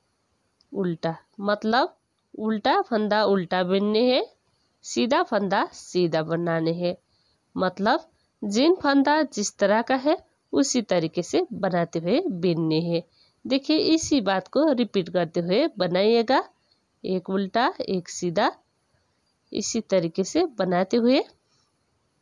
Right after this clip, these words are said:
एक सीधा, एक उल्टा और last का सीधा, इस तरीके से बनाएंगे।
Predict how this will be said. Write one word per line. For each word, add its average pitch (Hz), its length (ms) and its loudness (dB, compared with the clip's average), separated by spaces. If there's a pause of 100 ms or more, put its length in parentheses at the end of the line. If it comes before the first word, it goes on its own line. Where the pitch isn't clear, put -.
(880)
एक 190 180 -8
सीधा, 180 480 0 (600)
एक 190 300 -10
उल्टा 190 440 -2 (680)
और 208 180 -2
last 202 420 -4
का 240 220 -2 (240)
सीधा, 160 540 -4 (960)
इस - 240 -8
तरीके 196 320 0
से 240 160 -4
बनाएंगे। 277 580 2